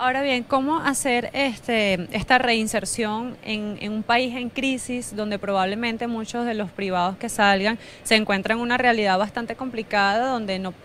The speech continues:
tienen acceso a la comida, donde se les hace bastante cuesta arriba quizás llevar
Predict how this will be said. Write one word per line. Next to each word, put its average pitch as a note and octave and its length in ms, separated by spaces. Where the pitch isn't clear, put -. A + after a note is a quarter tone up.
tienen G#3+ 220
acceso G#3+ 640
a G3 100
la F#3 80
comida, A3+ 580
donde G3+ 320
se G3 160
les F#3+ 120
hace G3 200
bastante G#3 340
cuesta G#3+ 260
arriba G3 280
quizás G3 240
llevar G#3 320